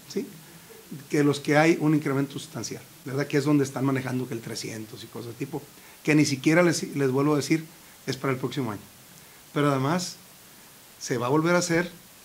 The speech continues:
ya está contratado, se va a volver a, a otorgar un incentivo de un carro Aveo dos mil diecisiete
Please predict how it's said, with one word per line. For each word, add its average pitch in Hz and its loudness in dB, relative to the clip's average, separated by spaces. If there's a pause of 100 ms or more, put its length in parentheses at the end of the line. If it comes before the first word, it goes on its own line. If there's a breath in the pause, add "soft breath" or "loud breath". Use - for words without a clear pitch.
(480)
ya 127 -2
está 127 -6
contratado, 151 -2 (380)
se - -12
va 131 -6
a - -6
volver 131 -2
a, 147 -2 (800 loud breath)
a 135 0
otorgar 135 0 (600)
un 143 0
incentivo 151 2 (320)
de 127 -4
un 135 0
carro 151 -2 (680)
Aveo 135 2
dos 127 -4
mil 120 -6
diecisiete 147 -4